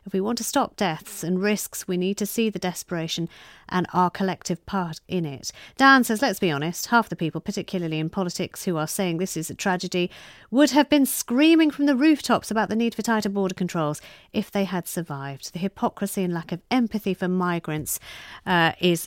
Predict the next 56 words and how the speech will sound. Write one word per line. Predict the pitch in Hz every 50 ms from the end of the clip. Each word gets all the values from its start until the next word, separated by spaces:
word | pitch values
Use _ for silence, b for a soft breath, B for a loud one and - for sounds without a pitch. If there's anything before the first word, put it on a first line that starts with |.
| - -
distressing." | 165 185 175 - - - - 165 160 - - - 151 147 - B B B B B B - 269
Uh, | 262 262
let's | 302 349 349 -
take | - 415 370
one | 349 381 381 349
more | 330 330 320 302
call | - - 302 277 262 247
on | 214 190 175
this, | 165 160 180 190 - - -
and, | 190 214 214 214 214 214 214 208
uh, | 226 220 220 214 196 -
then, | - 247 247 240 233 226
uh, | - - - 220 220 208 -
we | 196 233 233
may | 233 240 254 269
move | 262 262 262 240
on, | 240 240 233 220 - -
uh, | -
to | - -
talk | 208 - 254 240 -
about, | 214 240 226 180 - -
well, | - 113 - 254 240
Brexit, | - - 311 214 - - - 175
the | -
thing | 220 - 320
that | 302 240
we | 277 320
always | 339 359 330 262 202 -
talk | - - 175 - -
about | - 151 156 -
on | 160
this | 160 160 -
programme. | - - 165 165 170 165 170 175
So, | - - 247 233 233 -
um, | - 233 240 240 B B B B B -
let's, | 294 294 - - - -
let's | - 247 - 233 - - - - - - - - -
end | - 240 254 247 240
the | 233 226
calls | - 269 247 233 226 214 - -
on | - 202 208 202 190 185
this | 220 226 214 - -
for | - - 285 302
now. | 285 254 208 170 156 170 226
We | 254 247 233
could | - - 269
come | - - 254 220
back | 233 202 -
to | - 202
it | -
if | 185 -
many | 208 208 214 220 214 208
more | 196 185 175
want | 170 170 170
to | - -
talk, | - 190 175 _ - -